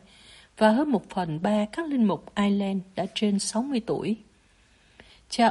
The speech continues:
Owen Gorman, bốn mươi chín tuổi, phục vụ các giáo xứ của giáo phận Clogher ở hạt Monaghan cho biết, hiện giáo phận chỉ có một chủng sinh, và từ sáu năm qua, giáo phận không có thánh lễ phong chức linh mục. Và theo xu hướng này,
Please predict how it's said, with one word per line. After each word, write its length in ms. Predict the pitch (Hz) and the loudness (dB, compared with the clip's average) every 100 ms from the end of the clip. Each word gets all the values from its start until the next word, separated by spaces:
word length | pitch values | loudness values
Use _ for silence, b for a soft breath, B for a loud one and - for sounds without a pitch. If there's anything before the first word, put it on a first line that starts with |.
| - | 4
Owen 440 | 226 220 214 196 - - | 2 4 2 0 0 4
Gorman, 500 | 226 - 202 196 185 B B - | 4 4 -2 0 -4 B B 0
bốn 180 | 226 320 | 2 2
mươi 100 | 311 | 0
chín 180 | 233 302 - | -2 -4 -2
tuổi, 300 | 156 180 220 - | -2 -2 -4 -4
phục 180 | 202 | 0
vụ 180 | 202 151 | 2 0
các 220 | - 302 | -2 -2
giáo 100 | 320 | 0
xứ 240 | 320 302 320 | 0 0 2
của 100 | 208 | 0
giáo 180 | 220 269 | 0 -2
phận 280 | - 160 156 - | 0 -2 -2 -2
Clogher 580 | 233 226 - 202 196 190 | -2 -2 -2 -2 -2 -4
ở 180 | 170 170 - | 0 0 0
hạt 200 | 190 - - | -6 -6 -2
Monaghan 600 | 208 214 202 202 190 175 - | -2 0 -2 -2 -4 -6 -8
cho 180 | - 190 | -8 -2
biết, 200 | 247 - B B B B B B | -2 -4 B B B B B B
hiện 260 | 214 170 190 | 0 2 2
giáo 120 | 320 | 0
phận 320 | 247 175 175 | 0 -2 -2
chỉ 120 | - 208 | -6 -4
có 120 | 330 | -2
một 260 | 285 151 - | -2 -4 -6
chủng 200 | 170 220 | -4 -4
sinh, 320 | - 226 208 - b b b b b - | 0 0 0 -4 b b b b b -2
và 220 | 220 214 | 2 4
từ 320 | 202 - 202 190 | 2 0 2 2
sáu 240 | - 285 | 0 0
năm 160 | 339 277 | 0 -2
qua, 260 | - 254 240 | 0 2 2
giáo 200 | 233 330 | 0 -2
phận 260 | - - 160 | 0 -2 -2
không 280 | - 254 | -6 -6
có 140 | 247 311 | -2 -4
thánh 220 | 311 330 | -4 -4
lễ 240 | 254 - | -2 -2
phong 300 | 208 220 202 202 | -4 0 0 -2
chức 220 | 302 311 | -6 -2
linh 180 | 240 214 | 2 2
mục. 240 | 175 - - b b b b b b | 2 -6 -20 b b b b b b
Và 260 | 202 214 202 | 0 2 2
theo 260 | - 285 269 | 0 0 2
xu 180 | - | 0
hướng 260 | 277 302 330 | 2 2 0
này, 260 | 214 170 | -2 -2